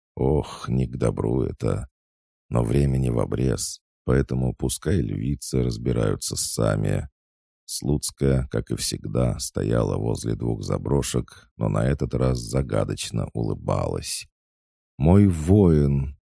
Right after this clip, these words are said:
ты наконец-то явился!" пафосным тоном заявила она.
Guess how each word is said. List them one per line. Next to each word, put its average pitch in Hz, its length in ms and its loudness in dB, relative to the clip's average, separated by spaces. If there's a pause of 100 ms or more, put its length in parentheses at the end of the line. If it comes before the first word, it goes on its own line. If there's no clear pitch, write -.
(100)
ты 101 100 6
наконец-то 104 640 6
явился!" 98 1160 4
пафосным 58 580 0
тоном 55 340 0
заявила 53 720 -2
она. 53 400 -2